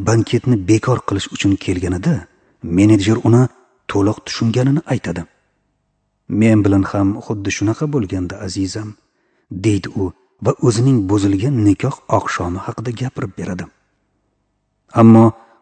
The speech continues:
pulni qaytarish masalasidagi gapidan tasalli topib bo'lmas edi. "Shartnoma majburiydir. Siz faqat bir ming uch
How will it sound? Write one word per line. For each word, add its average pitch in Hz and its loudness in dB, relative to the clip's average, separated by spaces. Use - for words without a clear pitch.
pulni 123 8
qaytarish 131 0
masalasidagi 113 0
gapidan 98 -2
tasalli 92 -4
topib 90 -8
bo'lmas 87 -4
edi. 90 -10
"Shartnoma 101 2
majburiydir. 117 -4
Siz 113 -4
faqat 117 0
bir 101 2
ming 139 8
uch 175 -2